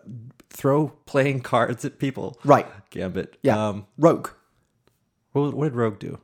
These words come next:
Speaker 2: Rogue took other people's powers by
Speaker 1: Yeah.
Speaker 2: touching them.
Speaker 1: Okay.
Speaker 2: And she kept some of them.
Speaker 1: Hmm.
Speaker 2: Like, she has the white streak in her hair from, I
Speaker 1: Yep.
Speaker 2: don't know,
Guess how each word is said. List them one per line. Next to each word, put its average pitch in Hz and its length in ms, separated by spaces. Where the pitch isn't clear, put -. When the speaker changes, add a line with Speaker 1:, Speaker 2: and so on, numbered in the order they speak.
Speaker 2:
Rogue 123 380
took - 240
other 120 140
people's 117 320
powers - 460
by 104 80
Speaker 1:
Yeah. 98 60
Speaker 2:
touching 104 320
them. 113 160
Speaker 1:
Okay. 104 260
Speaker 2:
And 120 140
she 113 280
kept - 260
some - 180
of 95 100
them. - 180
Speaker 1:
Hmm. 107 340
Speaker 2:
Like, 104 100
she 131 100
has 110 140
the 123 60
white 107 220
streak - 340
in 107 100
her 107 160
hair 101 260
from, 101 560
I 110 60
Speaker 1:
Yep. 117 120
Speaker 2:
don't 95 80
know, - 60